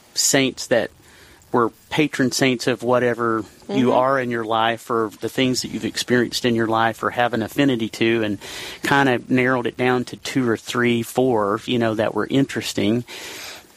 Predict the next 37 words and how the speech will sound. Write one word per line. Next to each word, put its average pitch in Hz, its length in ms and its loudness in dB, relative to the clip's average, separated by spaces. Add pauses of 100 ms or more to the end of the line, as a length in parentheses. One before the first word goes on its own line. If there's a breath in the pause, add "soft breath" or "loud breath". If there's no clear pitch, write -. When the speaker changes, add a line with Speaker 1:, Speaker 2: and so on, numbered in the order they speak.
(120)
Speaker 1:
And 139 140 4
then 165 140 4
I 160 80 2
had 143 180 0
a 113 40 -6
friend 175 340 0
who 131 100 -2
was 120 220 -2
a 117 180 -2 (120)
cradle 120 260 0
Catholic - 340 -4
call 127 160 4
me 120 140 2
one 110 160 0
day, 101 120 -2
just 123 200 -2
out 147 100 6
of 139 40 2
the 120 80 -4
blue, 117 280 -2
just - 200 -6
calling, 113 380 0
and 110 120 -2
we 113 120 0
were 107 120 -4
talking 131 400 2
about 101 300 0
it - 80 -6
'cause - 120 -8
she - 160 2
knew 127 220 2
I 113 80 2
was 107 140 -6
on 110 140 0
this 98 140 -2
path, 180 400 0
and 110 180 0